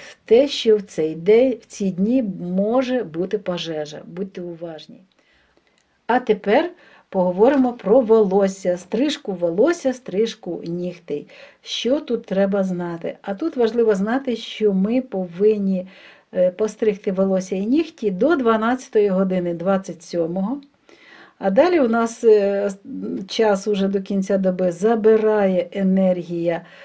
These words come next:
якраз двадцять восьмого числа, коли місяць буде переходити з першого у другу фазу. І тут же у нас двадцять восьмого ми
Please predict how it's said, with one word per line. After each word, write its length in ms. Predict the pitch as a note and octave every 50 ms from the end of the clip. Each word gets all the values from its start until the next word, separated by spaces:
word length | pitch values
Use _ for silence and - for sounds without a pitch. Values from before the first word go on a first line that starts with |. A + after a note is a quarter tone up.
| - _ _
якраз 400 | - F3+ F3+ - F#3+ F#3+ F3+ E3+
двадцять 500 | E3+ F3 F#3+ G3+ G3 F#3+ - F#3+ F#3 -
восьмого 560 | F3 E3+ E3+ F3 F3 E3 - G3 F#3+ G3 G#3+
числа, 540 | A3 - B3+ A#3+ A#3+ - C4+ C4 C4 C4+ C4+ - - - - _
коли 260 | - - G#3 G#3+ A3
місяць 340 | G#3+ G#3+ G#3+ G3+ - A3 G#3
буде 240 | G3 G#3 G3+ G3+ G3+
переходити 680 | G3 G#3+ G3+ G3+ F#3+ F#3+ - G#3 G3 G3 G3 G3 -
з 80 | F#3+ -
першого 460 | - - G3 F#3+ F#3+ - - F#3 F3+
у 80 | F#3 F3
другу 320 | F3 F#3 F#3 E3+ F3 F3+
фазу. 540 | F#3 - - F#3 F3+ F3 E3+ F3 F3+ F3+ F#3 - - - - - - - _ _ _
І 300 | - C#4 E4 F#4 F#4 F4+ - _
тут 380 | - C#4 D4 D4+ D4 C#4+ C4+ A#3
же 180 | A3+ A#3 A#3+
у 60 | A3+
нас 300 | A3 G#3+ G#3 G3+ G3+ G3
двадцять 400 | G3+ G3+ A3 B3+ B3+ B3+ - G#3+
восьмого 500 | A3 B3 D4+ D4 - C4+ A#3+ A3+ A3 G#3+
ми 360 | G3+ G3 G3+ G#3 G#3 G3+ F#3+